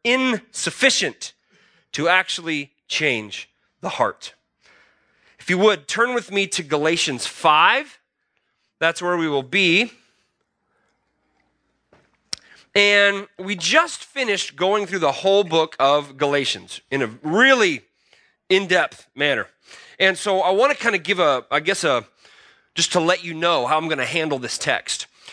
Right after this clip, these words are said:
Pastor Josh really dug deep into Galatians five sixteen through twenty-one. And so I'm not gonna repeat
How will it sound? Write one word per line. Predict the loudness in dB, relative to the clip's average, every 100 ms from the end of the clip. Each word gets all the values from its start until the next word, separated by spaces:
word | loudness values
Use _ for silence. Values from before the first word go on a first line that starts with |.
| -16 0
Pastor | 2 2 -2 -8
Josh | -4 0 4 4 2 -2 -8
really | -10 0 2 2 0
dug | 2 2 0
deep | -6 -6 -6
into | -8 -8 -6
Galatians | -2 0 0 -2 -4
five | 2 4 4 0
sixteen | -6 -6 -4 -4 -4 -4
through | -6 -4 -2 -2 -4 -8 -8
twenty-one. | -2 -2 -2 -2 -2 -4 _ _ _ -20 -18 -18 -6
And | -4 0
so | 2 2
I'm | 2 0
not | 0 0
gonna | 0 0 -2 -8
repeat | -6 -4 -4 -2 -4 -4 -8